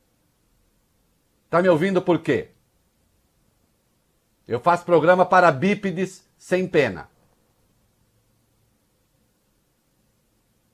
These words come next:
Hum? Existe algum outro bípede que não tem pena além da gente? Acho que não, né?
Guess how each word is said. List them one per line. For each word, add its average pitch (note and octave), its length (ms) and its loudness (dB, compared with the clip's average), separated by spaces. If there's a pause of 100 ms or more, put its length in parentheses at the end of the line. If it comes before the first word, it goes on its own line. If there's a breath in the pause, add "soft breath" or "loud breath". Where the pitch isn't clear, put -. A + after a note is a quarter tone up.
(720)
Hum? C3+ 180 -10 (3000)
Existe D3+ 320 -16
algum F2 120 -10
outro F2 180 -14
bípede E2 340 -16
que E2 100 -20
não E2 120 -18
tem D#2 160 -16
pena F#2 240 -16
além E2 180 -16
da D#2+ 120 -16
gente? A#2+ 280 -20
Acho - 80 -20
que - 80 -20
não, F#2+ 180 -18
né? F#2+ 120 -20